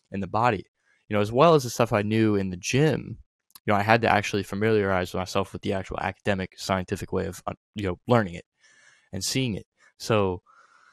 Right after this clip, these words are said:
as a freshman, this was a difficult task, alongside music and, you know, commuting and all this other stuff. Um, but I, I, I did it, you know, I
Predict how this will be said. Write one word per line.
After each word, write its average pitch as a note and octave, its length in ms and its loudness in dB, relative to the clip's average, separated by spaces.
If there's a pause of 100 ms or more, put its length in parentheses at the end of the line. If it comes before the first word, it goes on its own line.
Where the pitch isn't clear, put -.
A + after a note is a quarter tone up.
(800)
as E3+ 240 8
a D3 80 -2
freshman, G#2+ 600 6 (200)
this A#2+ 220 2
was A2+ 140 0
a G#2+ 60 0
difficult G#2+ 420 4
task, - 360 -2 (480)
alongside A2+ 880 4 (440)
music A2+ 640 -2 (280)
and, G2 580 -4 (560)
you C3 100 0
know, A2+ 60 2
commuting G2+ 600 0 (600)
and G#2 80 -6
all G2+ 100 0
this G#2 200 -2
other G2+ 160 2
stuff. - 580 -2 (160)
Um, G2 560 0 (440)
but G#2 120 6
I, G2+ 220 4
I, D2 120 -4 (100)
I G#2+ 160 4
did A#2 240 2
it, - 120 -8 (220)
you G2+ 60 -6
know, G2+ 200 0
I G#2 160 0